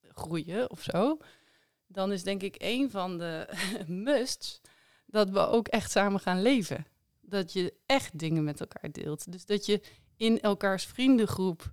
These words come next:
en netwerk zit, dingen met elkaar deelt en, ehm, ja, zo samen, eh, een leven opbouwt en, en, en over die groe-, groepering heen kan groeien of zo.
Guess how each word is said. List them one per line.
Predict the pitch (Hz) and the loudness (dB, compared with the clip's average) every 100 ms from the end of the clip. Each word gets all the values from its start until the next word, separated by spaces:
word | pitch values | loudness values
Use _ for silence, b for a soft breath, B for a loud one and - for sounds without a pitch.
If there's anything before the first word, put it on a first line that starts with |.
| _ - | _ -4
en | 202 185 | 0 2
netwerk | 208 254 160 156 160 | 2 2 0 -2 -2
zit, | - 170 262 - b b b b | -4 -2 -2 -4 b b b b
dingen | 185 202 202 | -4 0 2
met | 190 190 | 2 -2
elkaar | 180 185 175 | 0 2 2
deelt | 220 196 214 - - b b b _ | 4 4 4 0 -12 b b b _
en, | 208 208 208 208 196 _ _ _ _ | 2 4 4 2 -2 _ _ _ _
ehm, | 202 202 202 202 202 202 202 202 202 - _ _ - | -2 0 2 2 2 2 2 0 -2 -6 _ _ -8
ja, | 247 262 220 - 185 | -2 2 2 0 -2
zo | 214 226 240 240 - | 2 6 6 4 0
samen, | 180 - 214 233 233 220 - | -2 4 4 6 4 2 -2
eh, | - 208 202 202 | -2 0 2 2
een | 214 208 | 2 4
leven | 202 269 - - | 4 2 0 0
opbouwt | 180 165 165 180 196 - | 0 2 2 2 -2 -4
en, | 190 196 196 | -2 0 -2
en, | - 202 196 190 - | -2 0 0 -2 -2
en | 202 196 - | 0 0 0
over | 214 240 254 214 208 | 4 4 4 2 2
die | 185 208 190 | 2 0 -2
groe-, | - 214 233 - - _ | -6 -6 -8 -10 -20 _
groepering | - 220 208 240 262 240 196 | -20 -18 -2 2 2 2 2
heen | 220 277 | 4 4
kan | 247 160 | 4 0
groeien | - 151 139 135 | -2 -4 -2 -4
of | 139 | -4
zo. | - 143 | -4 -4